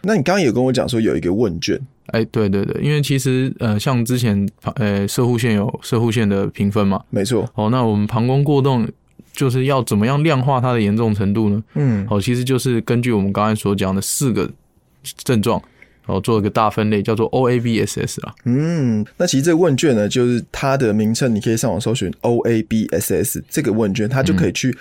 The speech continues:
Speaker 1: 定义说你今天是否有一个膀胱过动严重程度啦。
Speaker 2: 对，就是。
Speaker 1: 对，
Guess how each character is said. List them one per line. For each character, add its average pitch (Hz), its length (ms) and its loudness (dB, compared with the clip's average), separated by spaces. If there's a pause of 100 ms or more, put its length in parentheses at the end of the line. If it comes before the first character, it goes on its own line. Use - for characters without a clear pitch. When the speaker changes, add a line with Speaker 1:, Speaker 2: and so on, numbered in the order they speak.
(280)
Speaker 1:
定 165 180 0
义 151 140 0
说 113 300 -2 (240)
你 113 120 -2
今 123 140 -2
天 139 160 0 (120)
是 - 280 -2
否 95 240 -2
有 78 160 0
一 69 60 -2
个 - 140 -4
膀 90 220 -4
胱 104 160 -2
过 104 200 0
动 95 180 -2
严 107 180 0
重 113 220 0
程 - 200 -6
度 98 200 -2
啦。 120 160 -12 (120)
Speaker 2:
对， - 260 -4
就 - 100 -6
是。 - 120 0
Speaker 1:
对， 110 80 -4